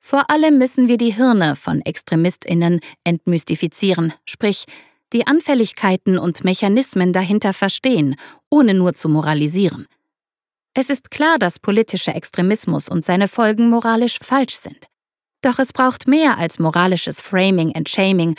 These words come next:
um das Phänomen effektiv zu bekämpfen.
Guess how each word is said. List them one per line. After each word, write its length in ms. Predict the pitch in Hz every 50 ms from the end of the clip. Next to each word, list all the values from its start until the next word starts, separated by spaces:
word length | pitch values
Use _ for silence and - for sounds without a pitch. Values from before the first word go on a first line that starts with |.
| - - - _
um 160 | - 254 226 202
das 200 | 190 175 - -
Phänomen 500 | - 196 190 180 180 185 190 180 165 -
effektiv 520 | 156 - - 160 - - - 190 165 -
zu 140 | - - -
bekämpfen. 580 | - 151 - - 165 - - - - - -